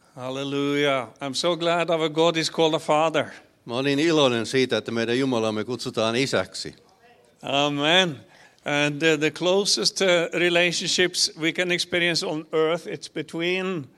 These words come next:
Speaker 1: children and parents.
Speaker 2: Ja syvin tai läheisin yhteys, joka ihmisten kesken voi olla, on, on vanhempien ja lasten välinen suhde.
Speaker 1: And, uh, Jesus,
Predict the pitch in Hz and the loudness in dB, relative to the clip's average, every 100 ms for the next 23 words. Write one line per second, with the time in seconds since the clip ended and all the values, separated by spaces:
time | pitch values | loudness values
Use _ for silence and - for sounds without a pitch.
0 | _ _ - 170 160 165 190 202 170 143 | _ _ 0 2 4 2 2 2 0 -4
1 | - 147 147 220 262 - - _ - 117 | -2 -2 -2 -4 -4 -6 -8 _ -4 -2
2 | 123 135 160 160 139 - - - 131 131 | 0 2 6 6 4 -4 -14 -2 2 6
3 | 160 165 135 143 165 170 156 127 139 135 | 8 8 6 4 6 4 4 2 0 0
4 | 147 135 117 127 120 123 120 135 143 139 | 0 0 -4 -4 -6 -6 -4 -2 -2 -2
5 | 120 113 123 131 127 120 123 123 120 123 | -2 2 4 4 4 2 0 -4 -4 -4
6 | 123 117 143 127 110 117 113 120 120 92 | -2 0 0 0 -2 -2 0 0 -2 -6
7 | 98 95 95 95 117 98 85 78 _ 240 | -4 -4 -6 -6 -8 -8 -10 -14 _ -16
8 | 123 113 117 117 131 127 127 123 117 113 | -12 -10 -10 -6 -2 -2 -2 -2 -4 -6
9 | 110 113 - 131 175 180 196 - - | -8 -12 -12 -4 -2 0 0 -2 -4